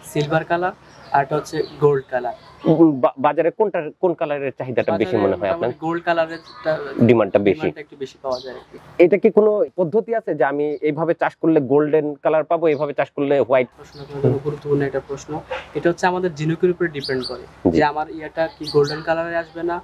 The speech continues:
Speaker 1: হোয়াইট কালারে আসবে নাকি সিলভার কালারে আসবে। সেজন্য আমাদেরকে ঝিনুকের প্রতি গুরুত্ব দিতে হবে। কারণ হচ্ছে কি, আমাদের ঝিনুকের বৈশিষ্ট্য, মুক্তা চাষের জন্য ঝিনুকের একটা বৈশিষ্ট্যের প্রয়োজন, সেটা হচ্ছে ঝিনুকের উপরে তেল তেলে একটা ভাব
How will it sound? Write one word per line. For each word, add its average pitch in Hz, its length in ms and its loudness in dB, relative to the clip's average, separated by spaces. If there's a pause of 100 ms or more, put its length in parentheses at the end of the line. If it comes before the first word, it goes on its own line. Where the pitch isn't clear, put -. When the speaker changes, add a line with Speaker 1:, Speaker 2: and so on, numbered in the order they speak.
(360)
Speaker 1:
হোয়াইট 143 260 2
কালারে 160 320 0
আসবে 160 220 -6
নাকি 156 180 -6
সিলভার 151 440 -4
কালারে 131 360 0
আসবে। 127 240 -6
সেজন্য 165 380 0
আমাদেরকে 165 480 -2 (320)
ঝিনুকের 165 340 4
প্রতি 170 200 -2
গুরুত্ব 170 360 0
দিতে 135 220 -6
হবে। 123 240 -4 (320)
কারণ 147 180 0
হচ্ছে 160 220 -4
কি, 170 180 2
আমাদের 156 360 0 (140)
ঝিনুকের 160 320 -2
বৈশিষ্ট্য, 151 520 -4
মুক্তা 156 280 -6
চাষের 175 300 -6
জন্য 180 240 2
ঝিনুকের 160 280 -4
একটা 160 220 -8
বৈশিষ্ট্যের 151 480 -6
প্রয়োজন, 127 360 -4
সেটা 156 160 -12
হচ্ছে 185 240 -10 (360)
ঝিনুকের 151 320 0
উপরে 170 280 -2
তেল 165 180 0
তেলে 151 200 -4
একটা 151 140 -4
ভাব 147 180 -4